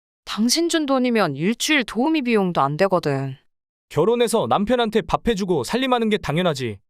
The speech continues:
Speaker 2: 그걸 왜 자꾸 도우미랑 비교해? 당신 정신 상태가 이상하네.
Speaker 1: 누가 당연하다고 그래. 요즘 그런 생각 가지고 사는 남자 어디 있어?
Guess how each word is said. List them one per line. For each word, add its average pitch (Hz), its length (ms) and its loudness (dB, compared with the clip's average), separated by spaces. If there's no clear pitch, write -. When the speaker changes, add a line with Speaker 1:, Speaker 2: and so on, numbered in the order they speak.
Speaker 2:
그걸 180 320 0
왜 165 160 2
자꾸 214 380 -2
도우미랑 233 440 0
비교해? 180 440 0
당신 185 340 0
정신 180 300 0
상태가 208 320 2
이상하네. 156 580 0
Speaker 1:
누가 202 240 -2
당연하다고 269 720 -2
그래. 170 640 -4
요즘 269 280 -4
그런 285 260 -2
생각 427 340 0
가지고 294 320 0
사는 320 260 0
남자 247 340 0
어디 151 280 -2
있어? 302 480 0